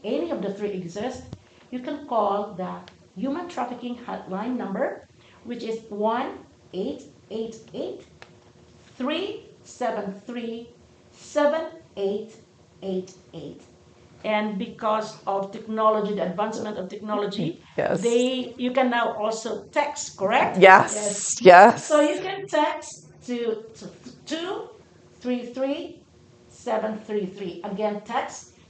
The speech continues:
Speaker 1: two three three, seven three three.
Speaker 2: Thank you.
Speaker 1: So, and I will add.
Speaker 2: Yes, yes.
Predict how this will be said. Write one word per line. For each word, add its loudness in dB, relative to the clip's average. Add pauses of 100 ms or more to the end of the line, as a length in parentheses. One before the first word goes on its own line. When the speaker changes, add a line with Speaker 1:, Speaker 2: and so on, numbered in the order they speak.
(120)
Speaker 1:
two -6
three -4
three, -8 (220)
seven -4 (160)
three -14 (100)
three. -18 (480)
Speaker 2:
Thank 2
you. -2 (600)
Speaker 1:
So, 2 (200)
and 0
I 2
will 2
add. -4 (360)
Speaker 2:
Yes, 0
yes. 2